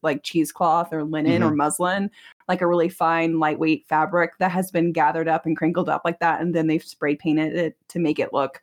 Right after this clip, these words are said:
Speaker 1: you know, weathered and worn, but, which I guess if you're in a shroud,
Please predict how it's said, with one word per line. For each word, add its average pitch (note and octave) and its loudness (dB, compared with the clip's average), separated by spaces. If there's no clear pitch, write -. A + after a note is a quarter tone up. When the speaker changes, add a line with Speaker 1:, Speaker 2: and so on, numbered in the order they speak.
Speaker 1:
you G#3 0
know, F3+ 4
weathered D#3 0
and D3+ 0
worn, D3+ 2
but, C#3+ 0
which G#3+ -2
I G#3+ 0
guess G3+ 0
if F#3 -4
you're F#3+ -2
in D#3 2
a C#3+ -2
shroud, D3+ 0